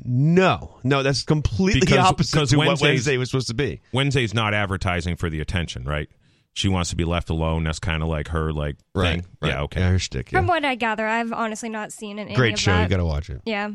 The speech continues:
Speaker 3: not seen any of it. I, but I still know what you're talking about just because lots of people are into it right now 'cause the movie came out about it, about her.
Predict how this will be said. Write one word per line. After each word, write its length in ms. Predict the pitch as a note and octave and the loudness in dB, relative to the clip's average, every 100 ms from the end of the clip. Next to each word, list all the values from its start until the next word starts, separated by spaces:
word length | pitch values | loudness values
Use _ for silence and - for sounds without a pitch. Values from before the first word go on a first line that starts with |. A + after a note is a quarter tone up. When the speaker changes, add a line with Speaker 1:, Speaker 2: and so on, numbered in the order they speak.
| G3+ | -10
Speaker 3:
not 140 | G#3+ | -12
seen 160 | F#3+ A3 | -10 -12
any 200 | G3+ G#3 | -12 -12
of 100 | G#3 | -10
it. 160 | G#3+ - | -10 -2
I, 240 | B3+ - | -2 -2
but 140 | A#3 C#4+ | -2 -2
I 80 | |
still 260 | C#4 E4 D#4 | 0 0 0
know 160 | C4 B3+ | 0 0
what 160 | B3 | -2
you're 80 | A#3 | -4
talking 320 | A#3+ A#3 A#3 | -2 -2 0
about 120 | A3+ | -4
just 220 | G#3+ A3+ - | -2 -6 -6
because 320 | A#3 G#3+ G3+ | -6 -6 -2
lots 220 | A#3 A#3 | -4 -4
of 60 | - | -6
people 260 | A#3 A3 | -8 -4
are 360 | A3 G#3+ G3 G3 _ - | -4 -4 -6 -10 _ -4
into 260 | B3+ C#4 | -4 -2
it 80 | D4 | -2
right 140 | C#4+ | -2
now 180 | C#4 C4+ | -2 -2
'cause 140 | C4+ A#3 | -4 -6
the 80 | |
movie 260 | A3+ A3+ A#3+ | -4 -4 -6
came 220 | B3 C4 | -4 -2
out 240 | B3+ B3+ - _ _ _ _ - | 0 -2 -6 _ _ _ _ -4
about 260 | D#4 D#4 | -2 0
it, 180 | D#4 D4 _ _ _ | -2 -6 _ _ _
about 240 | C#4+ D4 C4+ | -2 -2 -2
her. 160 | C#4+ | -2